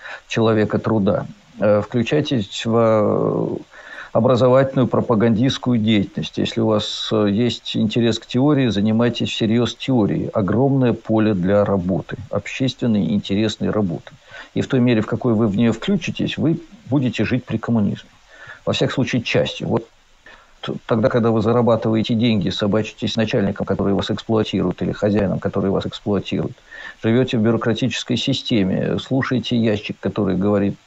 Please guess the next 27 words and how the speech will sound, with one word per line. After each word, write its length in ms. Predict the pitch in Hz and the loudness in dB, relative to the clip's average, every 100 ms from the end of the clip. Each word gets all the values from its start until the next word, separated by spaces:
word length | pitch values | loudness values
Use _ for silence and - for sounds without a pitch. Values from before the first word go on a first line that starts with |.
| - | -4
на 160 | 98 92 | -4 -2
три 220 | 104 98 | -4 -4
четверти 580 | - - - - - - - - - - | -4 -4 -6 -6 -10 -10 -12 -14 -6 -2
пропагандистскую 1120 | 101 110 107 113 104 101 - 98 98 92 95 | 0 2 2 2 0 0 -2 0 2 0 2
ерунду, 560 | 98 107 113 98 90 - - - | 2 2 2 2 0 -4 -10 -8
вы 520 | - - - 92 143 | -6 -4 -4 0 2
будете 400 | 131 131 - 107 | 4 2 0 0
жить 280 | 98 139 - | 0 -2 -6
в 80 | - | -4
пространстве 640 | 101 - 113 107 - 101 | -4 -2 -2 -2 -2 -4
отчуждения, 540 | - 101 98 95 107 | -2 -2 0 0 -2
в 60 | - | -4
пространстве 520 | - - 98 101 104 | -8 -4 -4 -4 -6
капитализма. 640 | - - 92 95 85 - - - - | -6 -6 -4 -2 -4 -6 -16 -20 -6
Но 80 | 110 | -6
в 60 | - | 0
той 160 | 160 | 2
мере, 240 | 135 120 104 | 4 2 0
в 60 | |
какой 300 | - 104 104 | -2 -4 0
вы 100 | 98 | 0
будете 280 | 98 110 110 | 2 0 -2
участвовать 460 | 107 110 - - - - _ _ _ - - - _ | -2 -2 -2 -6 -6 -20 _ _ _ -20 -20 -20 _
с 80 | - | -8
товарищами 640 | - 113 101 95 - - 87 | -4 0 0 0 -4 -6 -6
в 60 | |
профсоюзе, 640 | - - 135 120 104 80 | -4 -2 0 0 0 -2